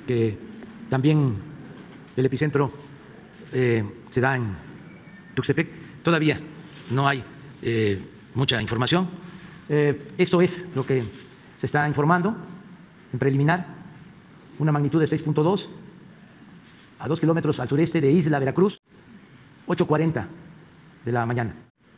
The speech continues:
Hablé por teléfono con el gobernador de Oaxaca y con el gobernador de Veracruz, y hasta ahora no tienen información de daños mayores. Sin embargo,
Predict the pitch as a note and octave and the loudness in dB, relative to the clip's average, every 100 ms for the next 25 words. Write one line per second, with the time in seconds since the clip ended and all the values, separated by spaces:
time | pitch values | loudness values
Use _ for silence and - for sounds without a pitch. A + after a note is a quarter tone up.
0 | - - - C3 D#3 D3+ D3 D3+ E3+ F3+ | -20 -12 -4 0 2 2 2 2 2 2
1 | - - - - - - - D3 D#3 - | -4 -14 -16 -18 -20 -10 0 2 2 -4
2 | - C#3 C3+ A#2 G#2+ G2+ B2 B2+ C#3 A#2 | -4 0 2 2 0 0 0 2 2 0
3 | A2 B2 - F#3 - - - - - - | 0 0 -2 -6 -12 -20 -20 -20 -14 -4
4 | D3 C3 A#2+ C3 C3+ A#2+ B2 G3 - - | -2 0 0 2 2 2 2 2 2 -4
5 | - - - - - - - - - C3+ | -16 -18 -20 -20 -20 -20 -20 -20 -2 2
6 | B2+ G#2 F2+ - - C#3 D3 C#3 - - | 4 2 -4 -6 -2 0 2 0 -4 -14
7 | - - - - - A#2+ C3 C#3+ C#3 C3+ | -16 -18 -20 -20 -6 0 0 2 2 2
8 | A#2+ G2+ - - - - - - B2+ E3+ | 0 -4 -10 -18 -20 -20 -12 -2 2 4
9 | C#3+ D#3 C#3 - C#3+ B2+ C3+ A#2+ A2+ G#2 | 4 4 2 -2 -2 0 0 0 0 0
10 | - - - - - - - B2 B2 B2+ | -2 -8 -12 -20 -20 -16 -4 0 2 2
11 | C3+ | -2